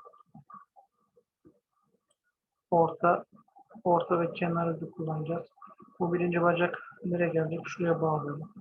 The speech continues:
Şuradan,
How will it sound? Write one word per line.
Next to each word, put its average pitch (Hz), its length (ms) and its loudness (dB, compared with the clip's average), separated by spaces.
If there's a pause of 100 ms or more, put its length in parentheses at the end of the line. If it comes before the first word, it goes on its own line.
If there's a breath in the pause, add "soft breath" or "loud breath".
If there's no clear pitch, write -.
(3000)
Şuradan, - 500 -8